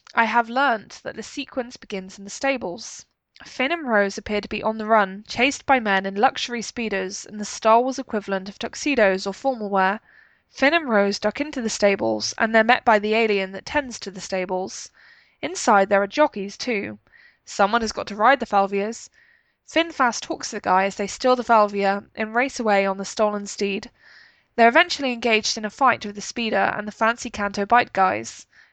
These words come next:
After they defeat the guys and the speeder thanks to Rose,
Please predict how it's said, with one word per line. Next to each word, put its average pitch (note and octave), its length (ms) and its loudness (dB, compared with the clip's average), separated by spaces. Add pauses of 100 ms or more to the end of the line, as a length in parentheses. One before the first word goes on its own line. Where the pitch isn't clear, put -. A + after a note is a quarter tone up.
(160)
After C4+ 280 0
they D#4+ 140 0
defeat D4 340 -2
the A3+ 60 -10
guys G3 400 2
and G#3 80 -16
the G3+ 60 -12
speeder A3 320 -6
thanks G#3+ 280 -4
to A3 100 -10
Rose, G#3+ 520 2